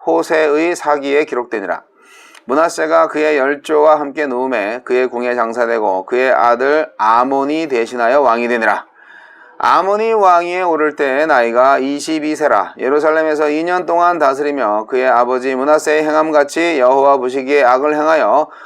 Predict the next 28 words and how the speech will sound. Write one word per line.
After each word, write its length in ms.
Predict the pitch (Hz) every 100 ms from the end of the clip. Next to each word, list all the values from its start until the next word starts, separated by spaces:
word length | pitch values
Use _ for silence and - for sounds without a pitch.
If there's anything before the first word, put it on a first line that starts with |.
| -
아몬이 420 | - 135 170 202 190
그의 180 | 170
아버지 380 | 170 151 156 156
므낫세가 640 | 151 143 139 135 139 143 139
만든 540 | 131 123 120 139 151
아로색인 520 | - 139 143 147 147 151
모든 280 | 151 165
우상에게 580 | 170 156 160 156 147 156
제사하여 720 | 143 139 135 135 135 127 156
섬겼으며 760 | 151 135 135 131 113 139 127 - _ - -
이 160 | 156 185
아몬이 580 | 135 147 175 170 117
그의 180 | 123 139
아버지 340 | 139 135 135 135
므낫세가 580 | 139 151 147 151 151 151
스스로 340 | 143 143 147
겸손한 460 | 147 147 156 160 160
같이 520 | 151 - 127 120 151 - _
여호와 320 | 110 120 127
앞에서 320 | 117 120 117 120
스스로 300 | 135 135 135
겸손하지 720 | 131 139 147 151 143 160 -
아니하고 580 | 170 175 127 147 - _
더욱 320 | - 113 139 -
범죄하더니 720 | 101 123 131 127 113 117 113 _ - - -
그의 280 | - 160 175
신하가 440 | 190 185 175 175
반역하여 680 | 139 123 156 151 143 131 107